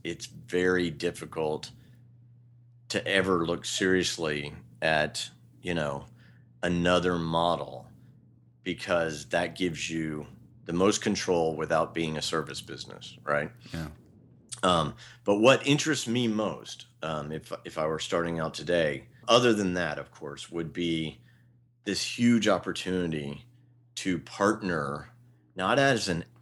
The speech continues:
Speaker 1: advertising relationship, but to really go out and partner with offline businesses,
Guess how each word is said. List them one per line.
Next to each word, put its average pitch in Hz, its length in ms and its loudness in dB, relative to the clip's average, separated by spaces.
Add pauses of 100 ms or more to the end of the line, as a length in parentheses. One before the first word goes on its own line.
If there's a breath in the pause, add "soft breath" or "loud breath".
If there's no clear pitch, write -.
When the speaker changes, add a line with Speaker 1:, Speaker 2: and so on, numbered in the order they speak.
(280)
Speaker 1:
advertising 85 800 0
relationship, 73 840 -6
but 78 260 -2 (380 loud breath)
to 95 100 -12
really 131 320 2
go 101 240 4
out 87 200 2
and 76 120 -8
partner 82 540 -2
with 73 200 -8
offline 76 440 -2
businesses, 73 760 -6